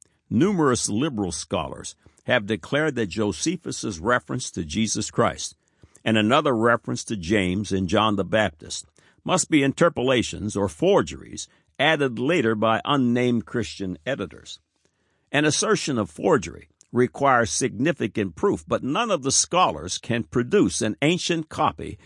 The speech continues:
of Antiquities of the Jews that does not contain the quoted passage on Jesus.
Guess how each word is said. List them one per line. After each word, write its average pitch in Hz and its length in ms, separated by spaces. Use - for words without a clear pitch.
of 107 160
Antiquities 139 800
of 113 120
the 107 120
Jews 120 560
that 113 200
does 127 240
not 196 300
contain 131 580
the 120 120
quoted 143 500
passage 131 520
on 143 220
Jesus. 170 540